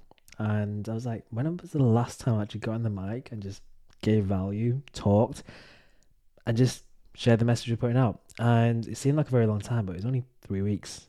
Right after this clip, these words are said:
So today we're recording one. Felt like a lot longer, but we've been here the whole <laughs> entire time. So we have got an extraordinary amount of podcasts to still upload. We've got incredible guests we have got on.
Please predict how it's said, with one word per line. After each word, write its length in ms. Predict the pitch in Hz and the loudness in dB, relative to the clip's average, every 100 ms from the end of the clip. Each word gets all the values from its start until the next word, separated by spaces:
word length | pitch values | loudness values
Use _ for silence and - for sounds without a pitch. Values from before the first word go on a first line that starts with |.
| _ | _
So 320 | - 113 104 | -4 0 0
today 380 | 101 117 113 117 | 2 2 4 4
we're 160 | 120 107 | 2 -2
recording 420 | 107 110 113 120 | -2 0 0 0
one. 300 | 127 139 143 - - _ _ _ | 0 0 -2 -10 -20 _ _ _
Felt 220 | - 120 | 2 6
like 200 | 117 117 | 6 6
a 20 | |
lot 180 | 110 107 | 2 2
longer, 480 | 104 104 107 123 151 _ _ _ _ _ _ _ - - _ - | 0 -2 0 2 0 _ _ _ _ _ _ _ -20 -20 _ -8
but 100 | 113 | -4
we've 160 | 113 | -4
been 120 | 110 120 | 0 4
here 80 | |
the 100 | 117 | 6
whole 200 | 113 113 | 6 6
<laughs> 20 | 113 | 2
entire 360 | 107 120 113 | 2 4 4
time. 460 | 123 - 127 123 98 | 4 8 8 8 4
So 360 | - 104 107 - - - - | 0 2 2 -2 -10 -18 -6
we 140 | 107 117 | 4 8
have 180 | 120 - | 8 6
got 180 | 120 | 0
an 60 | 113 | 0
extraordinary 840 | 110 - - 120 120 113 107 104 104 | -4 -10 -6 -2 -2 -2 -2 -2 -2
amount 280 | 104 101 | -2 -2
of 80 | 110 | -4
podcasts 520 | - 104 - 107 101 - | -4 -4 0 -2 -2 -4
to 160 | 110 | -4
still 320 | 104 - 101 107 | -2 -2 -2 -2
upload. 400 | 117 107 117 139 - - - | 0 2 2 0 -8 -20 -20
We've 100 | - | -8
got 140 | 120 | -4
incredible 680 | 117 - - - 120 104 104 | -4 -6 -12 -4 0 0 0
guests 280 | - 107 - | -2 -2 -2
we 80 | 104 | -4
have 100 | 104 | -4
got 160 | 101 | -6
on. 380 | 90 107 131 147 | -4 -2 -2 -2